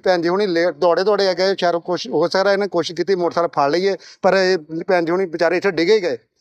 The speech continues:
ਇਹ ਤਾਂ ਚਲੋ ਸ਼ੁਕਰ ਆ ਬਚ-, ਬਚਾਅ ਹੋ ਗਿਆ, ਕੋਈ ਗੱਡੀ ਨੂੰ ਉੱਪਰ ਹੀ ਲੰਘ ਗਈ। ਤੇ ਆਪਾਂ ਫਿਰ ਸਾਰੇ ਜਣੇ ਮਤਲਬ ਕਿ ਮਾਰਕੀਟ ਵਾਲੇ ਦੌੜੇ, ਚਾ-, ਇਹਨਾਂ ਨੂੰ ਚੱਕਿਆ, ਪਾਣੀ ਪੂਣੀ ਪਿਲਾਇਆ। ਪਰ ਗੱਲ ਹੈਗੀ ਇਹਨੂੰ ਦੇਖੋ, ਆਪਾਂ ਨੇ ਮੌਕੇ ਰਾਤ ਦਿਨ ਦਿਹਾੜਾ ਟਾਈਮ ਦੇਖੋ ਕਿੰਨਾ ਹੋਇਆ,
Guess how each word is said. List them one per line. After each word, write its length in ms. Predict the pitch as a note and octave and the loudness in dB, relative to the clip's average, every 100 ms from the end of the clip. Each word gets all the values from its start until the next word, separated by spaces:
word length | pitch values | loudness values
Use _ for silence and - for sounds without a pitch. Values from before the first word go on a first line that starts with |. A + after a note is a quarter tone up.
| _ - | _ -2
ਇਹ 60 | G3 | 2
ਤਾਂ 120 | A3 | 2
ਚਲੋ 220 | G#3 G3 F#3 | 2 0 0
ਸ਼ੁਕਰ 300 | F3+ F3 G3+ | -2 0 2
ਆ 60 | |
ਬਚ-, 260 | F#3 F#3 G3+ | 0 -2 -4
ਬਚਾਅ 380 | D#3+ - E3+ E3+ | -2 2 4 4
ਹੋ 80 | F3 | 2
ਗਿਆ, 120 | G3+ | 0
ਕੋਈ 140 | G3+ | 0
ਗੱਡੀ 240 | E3+ D#3 F3+ | 0 0 0
ਨੂੰ 80 | |
ਉੱਪਰ 160 | E3+ D#3+ | 0 0
ਹੀ 80 | E3+ | 0
ਲੰਘ 180 | D#3+ D#3+ | 0 0
ਗਈ। 140 | F3+ - _ _ _ - | -4 -6 _ _ _ -2
ਤੇ 140 | F3+ | 2
ਆਪਾਂ 260 | F3 E3+ F#3+ | 2 2 0
ਫਿਰ 140 | F#3 E3 | 0 -4
ਸਾਰੇ 320 | D3 F3 F#3 | -2 0 2
ਜਣੇ 260 | G#3 F#3 F#3+ D#3+ D3+ - | 0 0 -2 -6 -14 -4
ਮਤਲਬ 140 | E3 E3 | -2 0
ਕਿ 200 | F3 F3 | 0 0
ਮਾਰਕੀਟ 340 | D#3+ D3 E3 | 2 0 0
ਵਾਲੇ 220 | E3 E3 | 0 0
ਦੌੜੇ, 420 | E3+ E3 D3 F3+ E3 - _ _ | 0 0 0 -2 -4 -12 _ _
ਚਾ-, 120 | F3+ | 0
ਇਹਨਾਂ 400 | E3 D3 F3+ F3 | 0 -2 -4 -2
ਨੂੰ 60 | F#3 | -2
ਚੱਕਿਆ, 360 | E3+ - F3+ F3+ | -2 -2 0 0
ਪਾਣੀ 240 | E3 D#3 | 0 -2
ਪੂਣੀ 220 | E3+ E3+ | -2 -2
ਪਿਲਾਇਆ। 440 | E3+ D#3+ C#3+ F3+ A3 _ _ - | 0 0 2 0 -2 _ _ 0
ਪਰ 200 | G3 F#3+ | 2 2
ਗੱਲ 220 | E3+ F3 | 0 0
ਹੈਗੀ 140 | F#3+ | 0
ਇਹਨੂੰ 200 | G#3+ A3+ | 0 0
ਦੇਖੋ, 360 | G#3+ - G#3 G3+ _ - | -2 0 0 -2 _ -2
ਆਪਾਂ 240 | F3 G#3 | -2 2
ਨੇ 140 | G#3 A3+ | 2 2
ਮੌਕੇ 280 | G3+ E3+ G3 | 0 0 2
ਰਾਤ 180 | F#3+ | 2
ਦਿਨ 280 | D#3+ F#3 G#3+ | 2 0 0
ਦਿਹਾੜਾ 320 | A3 F#3+ F3 | 2 2 0
ਟਾਈਮ 280 | E3 F#3 G#3 | 2 0 0
ਦੇਖੋ 180 | F#3+ F#3+ | -2 -2
ਕਿੰਨਾ 220 | F#3+ F#3 | 0 0
ਹੋਇਆ, 260 | F#3 G3 | 2 2